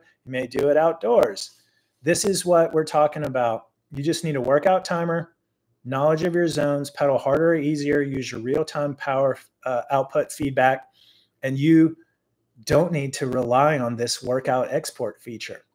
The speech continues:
You get the ultimate freedom. You can go harder if you're feeling great. You can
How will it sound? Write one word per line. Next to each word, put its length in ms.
You 100
get 160
the 120
ultimate 400
freedom. 380
You 140
can 140
go 180
harder 520
if 160
you're 100
feeling 400
great. 380
You 160
can 380